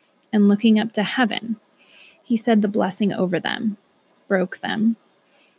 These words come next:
and gave them to the disciples to set before the crowd. They all ate and were satisfied, and when the leftover fragments were picked up,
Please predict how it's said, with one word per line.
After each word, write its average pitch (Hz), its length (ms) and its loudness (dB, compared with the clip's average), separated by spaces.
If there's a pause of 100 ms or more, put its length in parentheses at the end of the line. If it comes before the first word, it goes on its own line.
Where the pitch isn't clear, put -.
(140)
and 208 200 4
gave 196 360 2
them 202 500 -2
to - 120 -8
the 202 100 -2
disciples 196 640 -6
to 196 140 -8
set 208 220 -6
before - 280 -6
the - 80 -8
crowd. - 460 -6 (1040)
They 214 160 2 (100)
all 190 280 0
ate 175 360 0
and 190 140 -2
were 180 120 -2
satisfied, - 840 -4 (240)
and 208 160 2
when 208 160 4
the 196 80 2
leftover 240 560 0
fragments 185 720 -6
were 202 140 -4
picked - 320 -8
up, - 240 -8